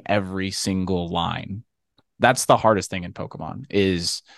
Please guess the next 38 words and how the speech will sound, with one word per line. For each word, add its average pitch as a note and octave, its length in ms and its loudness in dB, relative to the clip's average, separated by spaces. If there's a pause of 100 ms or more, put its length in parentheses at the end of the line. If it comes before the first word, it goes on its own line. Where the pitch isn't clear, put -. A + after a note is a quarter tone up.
(400)
seeing C3 420 8
every D#3 500 6
single D#3 520 4
line, B2 640 0
every A#2+ 260 2
single A#2+ 580 2
potential A#2 680 2
play A2+ 480 4
that G#2+ 140 0
your G2 140 0
opponent G#2+ 300 -2
can G#2+ 120 -2
do G#2 180 0
and G2+ 80 0
that E2 120 -2
you F#2+ 120 -2
can G2 160 -2
do, F#2 340 0 (380)
and F#2 340 -2
what A#2 520 8 (340)
advances A#2+ 800 2
you A3 480 2 (380)
with B2 220 4
also B2+ 600 6
keeping G#2+ 420 -2
you F#2 140 -4
safe. - 580 -8 (160)
Like, G2 240 -2
how E3 220 4
do G3+ 120 8
I E3 140 8
take D3 220 -2
a A2+ 40 -2
step A2 260 0
forward, C3 640 8
but A2+ 160 2
also C3 480 4
not G#2+ 300 -2